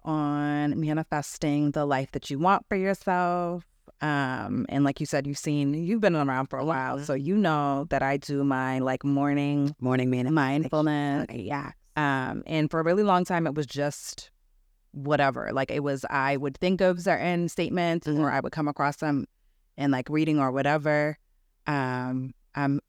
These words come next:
Speaker 1: a very big vision board person.
Speaker 2: Mm-hmm.
Speaker 1: I have, like, a cork board with those, like, positive affirmations to myself.
Speaker 2: Mm-hmm.
Speaker 1: Um, but the affirmation deck really came about because for me, it was a way to, again, like, help others.
Speaker 2: Mm-hmm.
Speaker 1: So I know how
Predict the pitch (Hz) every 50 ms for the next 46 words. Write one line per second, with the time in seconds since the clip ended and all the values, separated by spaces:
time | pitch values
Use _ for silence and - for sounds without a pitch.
0 | _ - - 123 143 120 151 143 147 147 135 147 147 139 143 131 143 135 123 143
1 | 139 131 131 120 123 127 - - 139 131 131 - - 131 127 127 131 127 131 131
2 | 135 139 131 123 - 135 - 139 127 - - 135 123 - _ - 131 127 127 127
3 | 135 131 - - 135 131 127 - 131 127 - - - - 139 127 139 135 - 131
4 | 131 117 - 98 123 127 - - 143 135 131 131 - 135 135 131 - - - 147
5 | 139 127 127 131 - 135 127 131 131 131 - - 147 151 143 143 139 _ 147 _
6 | _ _ _ _ 156 151 143 135 131 117 120 131 147 143 147 127 - 117 147 165
7 | 170 - 170 170 165 160 - 156 143 135 113 143 147 - - - 147 147 143 135
8 | - 143 135 135 127 131 131 131 131 - - - 143 131 - 147 135 131 131 127
9 | 131 131 135 - - - _ _ _ _ _ _ _ _ _ - 160 160 160 151
10 | 139 120 147 143 143 147 143 139 143 135 131 131 131 131 131 135 - _ _ -
11 | - - 156 147 139 151 151 143 135 131 131 139 - - - - - - - -
12 | 117 - 160 151 - - - 156 156 143 143 127 120 135 143 - 160 156 147 143
13 | 147 147 180 196 - _ - 170 147 147 160 165 165 156 160 156 160 151 147 139